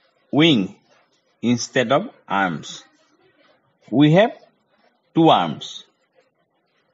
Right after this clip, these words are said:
Hmm? But birds have what? Two wings. Most of them can fly with the help of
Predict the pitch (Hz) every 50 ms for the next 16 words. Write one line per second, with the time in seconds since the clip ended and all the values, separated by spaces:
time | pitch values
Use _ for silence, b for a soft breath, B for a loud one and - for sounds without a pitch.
0 | _ _ _ _ 123 113 120 147 208 269 - _ _ _ _ 127 - - _ -
1 | 98 135 156 160 - - 135 98 95 104 104 113 120 127 127 - - 143 139 131
2 | 135 156 214 285 - - _ _ _ _ _ _ _ _ _ _ _ _ _ _
3 | _ _ _ _ _ _ _ _ _ _ _ _ _ - 165 170 180 160 117 131
4 | 135 139 131 123 107 95 - - - - - - _ _ _ _ _ _ _ _
5 | _ _ _ _ _ _ _ _ _ _ _ _ _ _ _ _ _ _ _ _
6 | _ _ _ _ _ _ _ - 104 107 117 135 156 175 175 - - - 196 190
7 | 202 208 208 - - - 120 123 135 135 135 139 135 - - 131 131 139 135 -
8 | - - 135 131 127 135 151 147 120 131 135 135 120 117 - _ _ _ 113 110
9 | 131 120 110 107 120 135 143 139 143 - 151 175 208